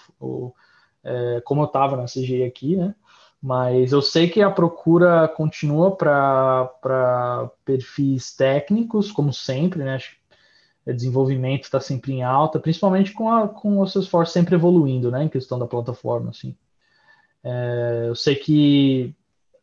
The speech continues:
a gente tem procurado também, a minha empresa, inclusive, pessoas que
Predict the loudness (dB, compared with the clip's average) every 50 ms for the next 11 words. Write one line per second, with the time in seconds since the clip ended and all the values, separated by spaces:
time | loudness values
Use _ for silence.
0 | _ _ _ -12 -12 -8 -4 -4 -4 0 0 0 2 4 4 4 4 4 4 2
1 | 0 -2 -2 -2 -2 -2 -2 -4 -4 -6 -8 -10 -12 -14 -16 -20 -20 -20 -20 -20
2 | -16 -12 -8 -6 -6 -4 0 2 2 2 2 0 -2 -4 -4 -4 -4 -4 -2 -2
3 | -2 -2 -4 -8 -10 -12 _ _ _ _ _ _ _ 0 0 0 2 0 2 4
4 | 2 2 0 -6 -2 0 2 2 0 0 -6